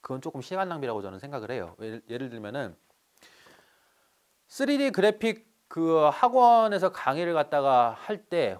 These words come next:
혹은 제가 쓰리디 관련해가지고 강의를 갖다가 할 때 제일 많이 듣는 게 그거였어요. "선생님, 맥스가 취업이 더 빨라요? 마야가 취업이 더 빨라요? 아니면 맥스가 더 좋아요? 마야가 더 좋아요?"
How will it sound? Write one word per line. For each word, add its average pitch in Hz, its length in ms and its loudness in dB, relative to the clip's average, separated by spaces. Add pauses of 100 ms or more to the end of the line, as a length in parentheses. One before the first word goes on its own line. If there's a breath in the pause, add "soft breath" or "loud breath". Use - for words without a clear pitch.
혹은 202 420 -4
제가 139 200 -2
쓰리디 226 460 -4 (260)
관련해가지고 170 1400 0
강의를 151 340 -4
갖다가 135 360 0
할 170 180 -2
때 175 340 -2
제일 160 300 2
많이 170 200 0
듣는 117 260 -12
게 110 80 -10
그거였어요. 90 560 -14 (720 soft breath)
"선생님, 196 320 -6
맥스가 165 340 -4
취업이 156 320 -4
더 123 80 -6
빨라요? 113 440 -2
마야가 101 280 0
취업이 104 300 -8
더 92 80 -12
빨라요? 95 360 -6
아니면 113 280 -6
맥스가 113 340 -2
더 131 100 0
좋아요? 127 300 0
마야가 123 300 0
더 101 80 -6
좋아요?" 92 380 -12